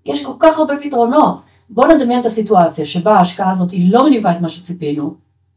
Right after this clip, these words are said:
ואיך אנחנו נתמודד עם זה? עכשיו, זה החלטה אחרת לגבי כסף לקבלן בעוד חודשיים, וטיול לניו זילנד בעוד שנה, זה החלטות אחרות לגמרי. ולכן צריך לדבר עליהן, ולפרוט את הסיטואציה הפיננסית כמו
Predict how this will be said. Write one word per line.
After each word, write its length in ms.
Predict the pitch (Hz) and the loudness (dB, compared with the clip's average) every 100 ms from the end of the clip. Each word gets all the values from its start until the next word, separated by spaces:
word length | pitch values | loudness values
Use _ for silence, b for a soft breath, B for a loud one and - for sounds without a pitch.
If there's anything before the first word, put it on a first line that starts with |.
| _ _ _ 214 | _ _ _ _
ואיך 440 | 190 226 - 254 | -2 -2 0 -2
אנחנו 260 | 294 285 285 | -2 0 -2
נתמודד 280 | 294 330 330 | -2 -2 0
עם 80 | 277 | -2
זה? 280 | 185 160 160 | 0 0 -2
עכשיו, 260 | - - 190 | -8 -8 -4
זה 200 | 175 180 - _ - | 0 0 -2 _ -16
החלטה 380 | - 190 262 269 | -10 -4 0 0
אחרת 340 | 262 233 185 | 0 -2 -2
לגבי 240 | 185 180 208 | -6 -6 -4
כסף 320 | 214 208 185 | -4 -4 -6
לקבלן 400 | 180 175 175 175 | -6 -6 -2 -2
בעוד 160 | 160 156 | -2 -6
חודשיים, 500 | 160 156 143 139 143 _ _ _ _ _ 175 | -12 -12 -10 -10 -12 _ _ _ _ _ -10
וטיול 360 | 170 196 214 | -8 -2 0
לניו 160 | 247 269 | 2 0
זילנד 320 | 269 302 233 | 0 0 0
בעוד 180 | 214 226 | 0 0
שנה, 360 | 262 262 220 165 | -2 -2 -2 -2
זה 140 | 170 | -2
החלטות 340 | 180 220 311 302 | -2 -2 -6 -10
אחרות 340 | - 302 330 | -6 0 0
לגמרי. 380 | 311 302 247 160 - b b b 185 | 0 -4 -4 -6 -10 b b b -12
ולכן 520 | 202 - 370 370 302 | -12 -4 -4 -4 -8
צריך 160 | 294 | -8
לדבר 380 | 269 226 202 180 | -6 -4 -2 -2
עליהן, 380 | 160 151 156 180 - | -4 -6 -4 -6 -6
ולפרוט 800 | - 190 214 220 262 359 - - - | -12 -10 -10 -6 -2 -2 -4 -20 -16
את 100 | 240 | -14
הסיטואציה 480 | 262 294 302 311 | -12 -6 -6 -4
הפיננסית 640 | 294 302 294 339 269 254 - _ _ _ | -6 -4 -2 -2 -4 -12 -12 _ _ _
כמו 480 | - 247 285 - - | -4 0 2 0 -4